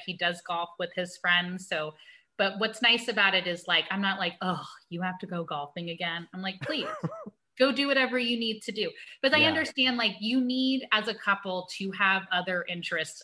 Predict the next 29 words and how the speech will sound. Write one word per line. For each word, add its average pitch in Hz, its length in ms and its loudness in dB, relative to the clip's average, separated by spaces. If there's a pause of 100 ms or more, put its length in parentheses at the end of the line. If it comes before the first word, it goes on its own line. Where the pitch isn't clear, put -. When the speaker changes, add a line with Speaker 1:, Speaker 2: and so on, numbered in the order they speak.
Speaker 1:
other 170 380 0
than 160 200 0
each 160 260 -6
other. 147 380 -6 (300)
I 170 120 6
say 196 260 2
this 208 280 -2
all 175 220 0
the 180 100 0
time. 147 440 -2 (380)
Um, 165 480 4 (100)
granted, 247 500 2
sometimes 220 420 -2
our 196 120 2
schedules 190 500 -2
do 185 160 -2
get 180 240 -2
busy. 180 380 -4
So 170 300 -2
I'll 170 180 0
be 185 100 -2
like, 180 180 0
"Hey, 254 180 2
sorry, 233 240 -2
we've 247 180 -4
been 233 100 -4
really 226 220 -4
busy. 208 420 -6
Like, 180 240 -4